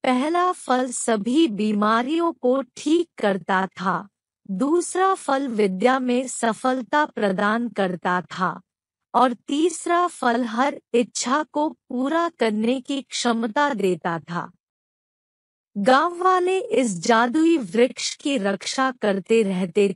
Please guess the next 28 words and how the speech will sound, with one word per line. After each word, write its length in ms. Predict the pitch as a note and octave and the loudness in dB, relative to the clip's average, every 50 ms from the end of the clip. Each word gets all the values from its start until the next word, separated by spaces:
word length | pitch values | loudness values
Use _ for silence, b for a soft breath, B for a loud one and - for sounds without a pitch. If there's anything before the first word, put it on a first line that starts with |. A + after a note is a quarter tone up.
| - - | -4 -2
थे 260 | G3 G#3 G#3+ G#3+ - _ _ - | -2 -2 -2 -2 -6 _ _ -2
और 260 | - A3 A3+ B3 C4 | 2 2 2 2 0
हर 380 | A#3+ A3+ - - C4 D4 F4 F#4 _ - | -4 -6 -4 -2 -2 -2 -2 -4 _ -4
किसी 360 | C#4+ C#4+ B3+ - - D#4 D#4 | -4 -4 -2 -2 -2 -2 -2
को 320 | - - - C4+ B3+ B3 - - | -2 -2 0 0 0 0 0 0
इससे 440 | B3 B3 A#3+ - - - E4+ E4+ E4 | 0 0 0 -2 -4 -2 0 0 0
फायदा 560 | D#4+ - - - G#3 G3 G3+ G#3 G#3 G#3+ C4 | -2 -4 -2 0 2 2 2 2 0 0 0
होता 540 | C4 A#3+ G#3+ G#3 G#3 F3+ D#3+ - F#3+ F3 E3 | 0 0 0 0 0 0 0 -2 -2 -2 -4
था। 360 | - - E3+ F3 F3+ F3 A3 - _ _ _ _ _ _ _ - | -6 -10 -6 -4 -4 -4 -6 -12 _ _ _ _ _ _ _ -2
एक 360 | - F4 F4+ G4 G4 - C4+ | 2 4 4 4 2 0 -2
दिन 420 | G#3+ F#3+ B3 B3 B3 B3 C4+ C#4 - _ _ _ - | 0 2 4 4 4 2 0 -6 -10 _ _ _ -8
गांव 440 | G3+ G3 A3 A#3 A#3+ B3+ C#4+ D4+ C#4 - - - | -4 2 4 4 4 4 2 0 -4 -6 -4 0
का 240 | C#4 C#4 C4+ - - - | 2 2 2 0 -2 -2
एक 260 | A#3+ C4 C4+ A#3 - - - | -2 0 0 -2 -6 -8 -6
युवक 460 | G3+ G3 A#3+ B3 A#3+ D4+ D#4+ E4 D#4+ _ _ _ - | -2 -2 0 0 0 0 0 -2 -2 _ _ _ -4
इस 280 | D#4+ E4 - - - F#3+ | -4 -4 -4 -4 -8 -4
वृक्ष 440 | F#3 G#3+ A#3+ B3+ B3+ - - - | 0 2 2 2 2 -2 -10 -10
से 240 | - - C4+ C4 C4+ | -4 -2 -2 -2 -2
तीनों 640 | B3+ _ _ - C4+ B3+ C#4+ D#4 F4+ F#4+ G4 G4 F#4 | -4 _ _ -4 -2 -2 -2 -2 -4 -2 -2 -2 -2
जादुई 640 | C#4 G#3 A#3+ G#3+ G3+ G#3 G#3 G3+ C4 C#4+ D#4 D#4+ E4 | 0 2 2 2 2 2 0 0 0 2 2 2 0
फलों 480 | - - - A3 G3+ G#3 A3 B3 C4+ | 0 -2 -2 0 0 0 0 -2 -2
को 240 | - - B3 B3 C4+ | -2 0 0 0 0
प्राप्त 600 | B3+ - _ - A3+ G#3 A#3 A#3 C4 C4+ _ _ _ - | 0 -4 _ -6 0 2 2 2 2 0 _ _ _ -2
करने 360 | G#3+ G#3 F#3+ F#3 G3+ G#3+ A3 | -2 0 0 0 0 0 0
का 280 | G#3 - C4 C4 B3 - - | 0 -2 -2 -2 -2 -2 -2
इरादा 560 | G3 G3+ G3 F#3+ F#3+ F#3+ G3+ G3 A3+ A#3 A#3 | -2 0 0 2 0 0 0 0 0 0 -2
करता 480 | - - G3+ F3 E3+ D#3 - F3 F3 D#3+ | -2 -4 -6 -6 -6 -6 -4 -4 -4 -2
है। 320 | D#3+ D#3+ F3 D3+ - - | -4 -4 -6 -8 -10 -14